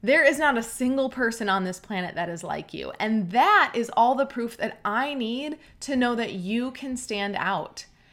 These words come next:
It's gonna take work, but it's the most rewarding work that you will ever do because it is the work of getting to know yourself and realizing what gifts and talents that you have and can develop more,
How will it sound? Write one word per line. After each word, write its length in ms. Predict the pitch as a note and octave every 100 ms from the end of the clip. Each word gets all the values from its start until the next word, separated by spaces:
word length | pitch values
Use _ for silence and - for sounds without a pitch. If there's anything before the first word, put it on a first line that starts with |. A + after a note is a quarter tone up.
| - _ -
It's 160 | A#3 -
gonna 200 | C#4+ C#4
take 300 | C4 C4+ A3
work, 420 | B3+ - - -
but 140 | A3+
it's 160 | A#3 -
the 100 | A#3
most 340 | A#3 C4 C4
rewarding 520 | C4+ B3 G#3 G#3 G#3
work 240 | G3 G3+ -
that 80 | F3+
you 180 | F#3+
will 180 | G3 F#3 -
ever 300 | F3 G3 G3
do 360 | F3 F3 G3 A3+
because 340 | G#3+ A#3 G#3
it 100 | G#3+
is 160 | A3 G3
the 100 | G3+
work 380 | G3 A3 C4+ -
of 140 | A#3+
getting 260 | A#3 G#3+ G#3
to 120 | G#3+
know 320 | G3 G3 G#3
yourself 640 | C4 G#3 F3 - A2 F#3+ - - - -
and 200 | G#3 G#3+
realizing 600 | G#3+ A#3 B3+ C4 B3+ A#3+
what 180 | G#3 F3
gifts 260 | F3+ G3 -
and 120 | G#3
talents 400 | G3 F#3+ F#3+ F#3+
that 140 | F#3
you 280 | E3+ E3+ G#3
have 540 | A3 - F3 F#3+ C4 A3+
and 160 | F#3
can 180 | G#3 F3+
develop 420 | E3 F3 F#3+ -
more, 540 | F3 F3 F3+ A#3 D4